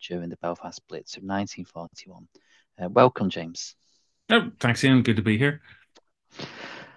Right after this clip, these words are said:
Speaker 1: Uh, could, could you start off maybe by just explaining the origins of gas warfare i-, in the twentieth century?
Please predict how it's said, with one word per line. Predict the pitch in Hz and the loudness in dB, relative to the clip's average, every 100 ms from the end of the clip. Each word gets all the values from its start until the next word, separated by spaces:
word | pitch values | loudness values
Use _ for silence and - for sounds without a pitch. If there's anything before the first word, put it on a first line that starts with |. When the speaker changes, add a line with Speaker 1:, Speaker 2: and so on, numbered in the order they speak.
| _ | _
Speaker 1:
Uh, | - 123 131 | 4 6 6
could, | 180 - | 4 4
could | - | 2
you | 185 | 4
start | - 190 190 | 8 8 8
off | 165 | 6
maybe | 127 214 | 6 6
by | 190 190 | 6 6
just | - 95 92 | 6 2 0
explaining | 87 - 90 90 | -2 0 0 0
the | 90 87 - | -2 -4 2
origins | 110 127 117 101 | 4 4 2 0
of | 92 | -2
gas | - 92 - | -2 -4 -4
warfare | 92 87 87 - 85 87 | -4 -4 -4 -8 -12 -14
i-, | 90 | -16
in | 80 104 | -8 -6
the | 95 | -4
twentieth | - 92 - 90 | -4 -4 -6 -12
century? | - 92 - 120 117 | -12 -14 -14 -16 -18